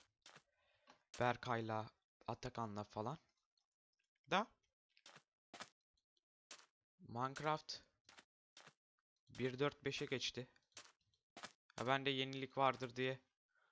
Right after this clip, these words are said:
geçeyim dedim. Hani şu ana kadar bir yenilik göremedim. Sağlık olsun, ne diyeyim.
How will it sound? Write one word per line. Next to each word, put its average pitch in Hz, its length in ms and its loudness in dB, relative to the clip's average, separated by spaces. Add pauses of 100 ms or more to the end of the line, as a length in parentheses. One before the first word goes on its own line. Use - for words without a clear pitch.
(460)
geçeyim 131 480 -2
dedim. 110 240 -4 (2000)
Hani 107 140 -8
şu - 220 0
ana 127 180 0
kadar 117 300 0
bir 117 80 -2
yenilik 117 440 -2
göremedim. 104 500 -2 (3500)
Sağlık 143 560 2
olsun, 104 340 -8
ne 110 120 -6
diyeyim. 98 180 -10